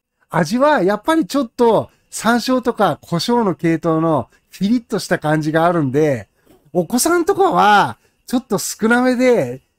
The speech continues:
最初試した方がいいかもしれないなと思いました。一個だけ食べてみて、それから追加する感じがいいと思いました。それで、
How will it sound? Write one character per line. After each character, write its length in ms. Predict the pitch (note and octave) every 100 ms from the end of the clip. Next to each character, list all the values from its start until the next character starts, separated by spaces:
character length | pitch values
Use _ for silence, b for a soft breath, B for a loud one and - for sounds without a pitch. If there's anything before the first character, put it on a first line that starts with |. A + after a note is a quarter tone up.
| _ _
最 240 | - - G3+
初 100 | G#3+
試 340 | - F#3+ A3+
し 60 | A3+
た 140 | G#3+
方 120 | E3+
が 140 | C#3+ D3
い 120 | G3+
い 40 |
か 140 | G#3 F3
も 80 | D3
し 160 | D#3+
れ 80 | D#3
な 180 | E3+ F3
い 60 |
な 200 | D#3 E3
と 100 | C#3
思 140 | C#3 D3+
い 40 | D#3
ま 120 | D#3+
し 80 | -
た。 200 | C3+ - _ _ _ _
一 140 | B3
個 120 | - C#4
だ 140 | G3+
け 80 | C3+
食 220 | - A3
べ 100 | C4+
て 100 | F3
み 140 | C3
て、 260 | A#2+ C#3+ A2+
そ 180 | - D#3
れ 120 | F#3
か 140 | A3+
ら 360 | A#3 A#3+ A3 G2 _ _
追 220 | - F#3+
加 140 | G3
す 120 | F3+ G3
る 120 | F#3+
感 200 | F#3+ F3+
じ 120 | E3+
が 260 | F3+ C3+ A2+
い 120 | G3+ F#3+
い 40 |
と 100 | E3
思 200 | C#3+ C#3+
い 60 | C#3
ま 120 | D3
し 80 | -
た。 200 | C#3 - _ _ _ _ _ _
そ 180 | - -
れ 120 | F#3
で、 340 | G#3+ A#3+ A#2